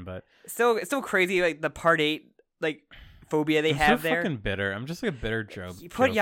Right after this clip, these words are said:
Speaker 2: Yashiho,
Speaker 1: fan.
Speaker 2: you could put Joshu in there from the past. You could put,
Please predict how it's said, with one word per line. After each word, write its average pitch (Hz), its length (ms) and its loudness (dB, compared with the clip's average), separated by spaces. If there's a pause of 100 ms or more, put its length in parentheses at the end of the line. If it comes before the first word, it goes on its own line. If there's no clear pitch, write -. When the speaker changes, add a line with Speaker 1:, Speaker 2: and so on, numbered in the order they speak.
(100)
Speaker 2:
Yashiho, 196 420 0
Speaker 1:
fan. 185 160 -8
Speaker 2:
you 170 100 -2
could 151 120 -8
put 190 220 -2
Joshu 170 380 -2
in 160 60 -4
there 160 100 0
from 147 240 -2
the 147 80 -4
past. 139 540 -2
You 131 80 -8
could 131 160 -8
put, 147 400 -4